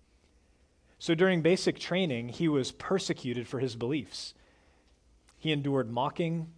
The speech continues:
harassment, even physical violence from the other men in his unit. He was eventually court-martialed and imprisoned on his wedding day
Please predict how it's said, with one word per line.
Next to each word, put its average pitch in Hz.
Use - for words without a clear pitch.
harassment, 156
even 160
physical 165
violence 131
from 135
the 135
other 131
men 127
in 131
his 104
unit. 117
He 185
was 160
eventually 165
court-martialed 165
and 147
imprisoned 131
on 160
his 160
wedding 131
day 101